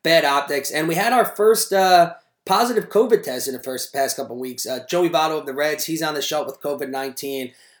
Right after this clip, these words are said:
Uh, but I mostly wanted to bring up Votto because I was looking at his numbers and projecting out two, three years. Um,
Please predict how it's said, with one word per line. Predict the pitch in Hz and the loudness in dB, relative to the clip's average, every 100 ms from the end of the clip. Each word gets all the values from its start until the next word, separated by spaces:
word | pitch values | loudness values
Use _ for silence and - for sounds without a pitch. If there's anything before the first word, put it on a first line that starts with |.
| - | -4
Uh, | 139 135 | 0 2
but | 170 | 2
I | |
mostly | 226 349 370 | 2 2 6
wanted | 330 208 | 6 6
to | 180 | 2
bring | 175 | 0
up | 143 | 0
Votto | 143 139 143 135 | 0 2 2 0
because | 127 131 135 | -4 -6 -8
I | 131 147 | -4 -4
was | 147 160 | -2 0
looking | 208 190 | 0 0
at | 143 | -4
his | 160 139 | -6 -6
numbers | 143 139 139 135 | -8 -6 -6 -8
and | 127 | -10
projecting | 131 123 147 147 131 | -10 -4 -4 -4 -8
out | 127 127 | -8 -8
two, | - 127 | -8 -10
three | 123 123 | -10 -12
years. | 117 120 117 110 - _ _ _ | -10 -10 -8 -10 -14 _ _ _
Um, | - 135 131 123 110 | -2 0 0 -4 -10